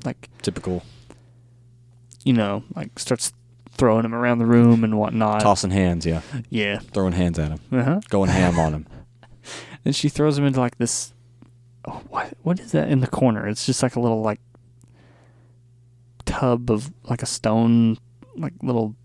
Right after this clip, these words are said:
Speaker 1: cubby or
Speaker 2: I have
Speaker 1: something of
Speaker 2: no idea.
Speaker 1: And, yeah, she tries to drown him in this little puddle, and she stops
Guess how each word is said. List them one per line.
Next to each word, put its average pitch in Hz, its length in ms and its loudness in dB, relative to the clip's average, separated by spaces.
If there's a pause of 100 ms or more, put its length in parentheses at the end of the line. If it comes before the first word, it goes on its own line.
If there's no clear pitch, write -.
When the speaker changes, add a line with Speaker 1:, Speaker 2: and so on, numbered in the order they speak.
(180)
Speaker 1:
cubby 110 520 0 (100)
or - 0 -
Speaker 2:
I - 80 -4
have - 80 -6
Speaker 1:
something 87 420 0
of 87 80 2
Speaker 2:
no 82 180 4
idea. 80 340 -2 (1120)
Speaker 1:
And, 117 400 -2
yeah, 104 200 0
she - 160 -8
tries 120 200 0
to 113 120 2
drown 117 360 0
him 107 420 -4 (1200)
in 117 160 0
this 113 180 -2
little 107 160 2
puddle, 107 480 0 (1300)
and 120 340 0
she - 140 -6
stops - 640 -4